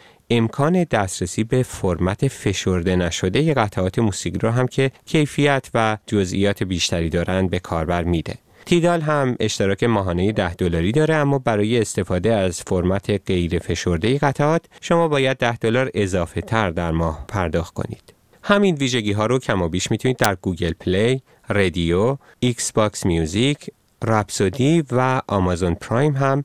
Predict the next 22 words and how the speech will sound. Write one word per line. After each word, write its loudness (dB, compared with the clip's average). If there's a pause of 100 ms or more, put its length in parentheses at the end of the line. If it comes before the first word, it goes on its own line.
(180)
با 4
اختلافات 0
جزئی 0
پیدا 0
کنید. -12 (520)
مثلاً 2
گوگل 0
پلی 0
میوزیک 0 (100)
علاوه 2
بر 0
موسیقی، 0 (240)
امکان 2
دسترسی -2
به 2
کلیپ -2
های 0
تصویری -2
مرتبط 0
در 2
یوتیوب -2
رو 2